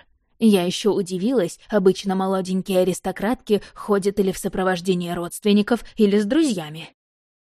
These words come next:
«Почему вы решили, что она аристократка?» «Ох, Тор Хайвер, я держу кафе без малого тридцать лет. Давно научилась различать, кто из клиентов к какому сословию относится.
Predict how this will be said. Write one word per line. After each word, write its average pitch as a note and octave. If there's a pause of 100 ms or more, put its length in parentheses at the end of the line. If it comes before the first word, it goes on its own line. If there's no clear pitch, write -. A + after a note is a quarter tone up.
«Почему G#3
вы G3+
решили, G#3+
что G#3
она G#3
аристократка?» - (580)
«Ох, F#3+
Тор F3
Хайвер, F3 (100)
я G3
держу F#3
кафе F#3
без F#3
малого F#3
тридцать G#3+
лет. B3+ (180)
Давно G#3+
научилась F3
различать, F#3
кто F#3+
из F#3
клиентов F#3
к -
какому F#3
сословию F3+
относится. F3